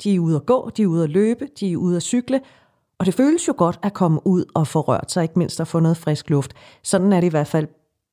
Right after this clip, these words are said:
bagefter. Charlotte Bøving er praktiserende læge og T V-læge i, øh, forskellige D R to-programmer, blandt andet Lægen flytter ind. Og jeg har ringet til Charlotte, fordi, øh, Charlotte, har du samme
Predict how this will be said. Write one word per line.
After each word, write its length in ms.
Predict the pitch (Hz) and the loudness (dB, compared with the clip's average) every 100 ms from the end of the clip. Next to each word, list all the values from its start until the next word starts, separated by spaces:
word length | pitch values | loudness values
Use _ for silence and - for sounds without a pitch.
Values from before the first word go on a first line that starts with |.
| - | -2
bagefter. 440 | 196 147 - - 82 - - - - - | 0 0 -2 -6 -14 -18 -20 -20 -14 -4
Charlotte 320 | 214 220 226 | 2 2 2
Bøving 360 | 247 254 285 285 - | 2 2 2 0 0
er 140 | 220 214 | 0 0
praktiserende 540 | 202 - 202 208 208 196 | -2 -2 -4 -2 0 2
læge 400 | 180 185 220 - | 2 2 2 0
og 100 | 180 | -2
T 100 | 226 220 | -2 -2
V-læge 420 | 202 185 175 175 - 185 | -2 0 0 0 -2 -2
i, 20 | 175 160 | 2 2
øh, 60 | 147 | 0
forskellige 380 | 170 180 - | -4 -4 -2
D 60 | 190 165 | -2 -2
R 20 | |
to-programmer, 580 | - 254 254 190 - 185 | -2 -6 -4 -4 -2 -2
blandt 180 | 190 165 | 0 2
andet 240 | 160 165 202 | 2 2 0
Lægen 400 | 180 156 147 202 | 0 0 2 0
flytter 300 | - 180 165 - | -2 -2 -2 -2
ind. 160 | - | -4
Og 120 | - | 0
jeg 80 | 190 | 2
har 180 | 269 262 | 2 2
ringet 260 | 196 196 208 | 2 2 0
til 140 | 214 | -2
Charlotte, 440 | 196 185 123 113 120 - - _ - | -2 0 0 0 -6 -12 -20 _ -6
fordi, 260 | 185 190 185 175 156 | -6 0 0 2 2
øh, 120 | 143 - 85 - | 0 -6 -20 -16
Charlotte, 340 | - 196 170 175 | -4 0 2 2
har 120 | 185 | 0
du 160 | - 226 | 0 -2
samme 380 | - 160 180 | 0 2 2